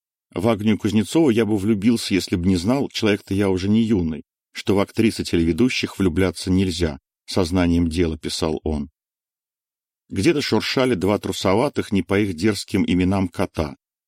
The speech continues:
Экзот Родион, как Раскольников, и Мейн-кун Маховлич, по фамилии двух братьев, знаменитых канадских хоккеистов. По ходу первого тайма Вася быстро написала в блог: "Я с самого детства обожаю кино про трех мушкетеров.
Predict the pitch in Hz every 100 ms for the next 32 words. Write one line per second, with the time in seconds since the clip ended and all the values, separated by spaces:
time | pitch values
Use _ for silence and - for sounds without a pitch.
0 | _ 110 95 90 104 87 82 85 123 156
1 | - - 98 110 104 - 117 101 95 -
2 | 85 _ _ - 110 151 135 - 123 123
3 | 101 - - 87 80 80 - - _ _
4 | 101 117 101 92 90 90 95 80 87 85
5 | - 80 76 90 87 82 - 87 82 80
6 | - 80 - 80 82 78 - - - _
7 | _ _ _ _ 107 - 110 101 107 95
8 | 87 - 131 139 95 - _ _ - 123
9 | - 92 117 - 98 90 90 85 98 90
10 | 82 82 78 69 _ _ _ _ _ -
11 | 107 104 127 110 104 98 98 98 - 98
12 | 85 92 98 98 90 104 107 - 90 87
13 | 90 98 98 - - 92 78 71